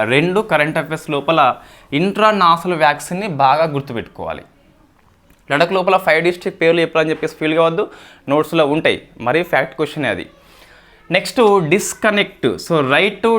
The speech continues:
disconnect అని చెప్పేసి ఆస్ట్రేలియా ఆమోదించింది, ట్వంటీ సిక్స్త్ ఆగస్ట్ నుంచి అమల్లోకి వస్తుందట. So right to disconnect అంటే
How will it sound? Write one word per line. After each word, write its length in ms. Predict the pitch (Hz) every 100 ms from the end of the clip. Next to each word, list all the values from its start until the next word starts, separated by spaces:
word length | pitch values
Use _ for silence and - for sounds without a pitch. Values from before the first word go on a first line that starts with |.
| 175
disconnect 640 | 185 185 - 185 185 - 190
అని 120 | 180
చెప్పేసి 500 | 170 175 175 185 175
ఆస్ట్రేలియా 680 | 143 160 - - 185 190 175
ఆమోదించింది, 640 | 156 165 160 160 147 170
ట్వంటీ 280 | 185 156 156
సిక్స్త్ 320 | 170 170 -
ఆగస్ట్ 320 | 151 151 151 170
నుంచి 220 | 170 190
అమల్లోకి 400 | 143 139 135 127
వస్తుందట. 440 | - - 101 80 - - - - - - - - - - - - - -
So 160 | 127 127
right 220 | 143 175 -
to 60 | 202 214 151
disconnect 720 | 160 - 160 151 147 - 104 - _ _ _ _ - - _ _ - 127
అంటే 400 | 143 170 131